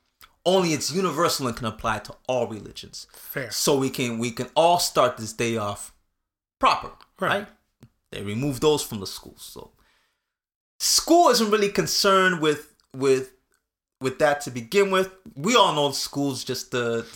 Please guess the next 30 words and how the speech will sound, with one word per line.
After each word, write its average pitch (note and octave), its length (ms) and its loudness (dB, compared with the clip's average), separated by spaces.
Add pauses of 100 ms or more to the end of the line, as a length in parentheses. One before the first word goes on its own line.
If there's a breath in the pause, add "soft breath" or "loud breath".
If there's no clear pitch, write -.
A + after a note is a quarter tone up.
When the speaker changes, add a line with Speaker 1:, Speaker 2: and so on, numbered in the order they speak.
(140)
Speaker 1:
to A#2 100 -4
set - 340 -2
you B2 100 2
up - 160 -4
for A2 460 -2
the, A2+ 180 -8 (100)
the A2 80 -8
work A2+ 320 -4
life G#2 280 -4
Speaker 2:
This B2+ 80 -10
is B2+ 80 -12
the B2+ 60 -16
fact C#3 280 -6
of - 60 -6
Speaker 1:
going A2 160 2
Speaker 2:
life. G#2 100 -8
Speaker 1:
forward. - 280 -8 (120)
Speaker 2:
Yeah. C#3 160 -8 (140)
Speaker 1:
Right? E3+ 240 2 (280)
They, C#3 260 -6
there's, A#2 300 -8
there's B2+ 240 -2
Speaker 2:
Yeah. C#3 80 -2
Speaker 1:
no D#3+ 300 0
moral C#3+ 380 2
ground A#2+ 340 2
that G#2+ 180 -4
they're A2+ 140 0
really A2+ 240 -4
basing A2+ 480 -6